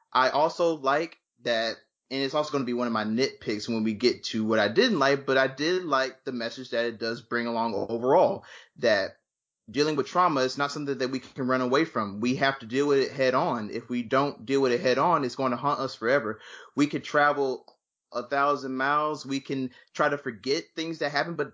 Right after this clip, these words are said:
the brain doesn't work that way. The brain holds on to bad events in our life. That's naturally how it is. So it's best that we just deal with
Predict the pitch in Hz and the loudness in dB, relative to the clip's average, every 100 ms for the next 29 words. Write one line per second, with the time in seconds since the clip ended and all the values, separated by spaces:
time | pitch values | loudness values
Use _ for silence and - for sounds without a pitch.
0 | _ 127 160 160 151 147 165 117 113 107 | _ -2 0 0 0 -2 -2 -4 -4 -4
1 | 139 143 139 131 131 135 143 139 - 127 | -4 -2 0 0 2 0 0 0 -2 -4
2 | 117 113 107 107 120 131 127 120 120 110 | -2 -2 -4 -8 2 4 4 0 -4 -6
3 | 117 107 104 101 - 117 117 - - - | -4 -4 -2 -4 -2 -2 -2 -6 -10 -6
4 | 117 127 - 120 120 117 107 123 120 113 | -2 -2 -2 -4 -2 -2 0 0 0 -4
5 | - - - - _ _ _ _ - 139 | -10 -20 -20 -20 _ _ _ _ 0 2
6 | 139 156 160 165 139 120 131 123 117 - | 2 4 2 2 -2 0 -4 -6 -10 -12
7 | 92 123 147 165 165 175 | -8 2 2 4 2 0